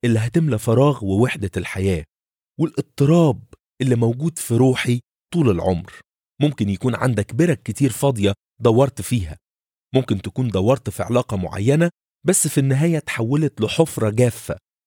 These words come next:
ممكن تكون دورت في شغلك، أو دينك، أو دراستك، أو أولادك، أو نجاحك، بس النهاردة انت عندك عطش روحي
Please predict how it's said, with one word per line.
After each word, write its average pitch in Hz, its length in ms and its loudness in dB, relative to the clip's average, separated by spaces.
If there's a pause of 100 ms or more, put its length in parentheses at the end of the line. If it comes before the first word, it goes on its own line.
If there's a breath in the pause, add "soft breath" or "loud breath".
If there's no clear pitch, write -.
(480)
ممكن 127 260 0
تكون 127 260 -2
دورت 110 360 2
في - 120 -6
شغلك، 120 520 -2 (540)
أو 95 160 0
دينك، 107 640 -2 (760)
أو 101 120 0
دراستك، 107 720 -2 (680)
أو 120 160 4
أولادك، 110 580 0 (420)
أو 127 140 2
نجاحك، 147 720 -2 (640)
بس 139 180 0
النهاردة 135 480 0 (260)
انت 127 200 0
عندك 113 520 0
عطش 110 500 -4
روحي 151 400 2